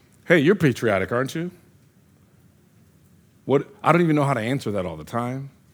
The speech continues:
I don't know exactly what that means, because ultimately, if you're asking me that, there's a definition you're operating off of, and I don't know what that is. See, in one sense, I could say yes if we're talking about the same thing,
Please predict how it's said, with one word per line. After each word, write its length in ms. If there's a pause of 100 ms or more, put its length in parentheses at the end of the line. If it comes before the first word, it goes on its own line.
(520)
I 80
don't 100
know 100
exactly 560
what 160
that 160
means, 480 (200)
because 300 (160)
ultimately, 460
if 80
you're 100
asking 340
me 120
that, 280 (180)
there's 180
a 60
definition 540
you're 160
operating 460
off 240
of, 280 (760)
and 100
I 60
don't 100
know 80
what 120
that 140
is. 420 (880)
See, 160
in 180
one 160
sense, 220
I 40
could 140
say 120
yes 440
if 140
we're 80
talking 340
about 320 (340)
the 120
same 280
thing, 380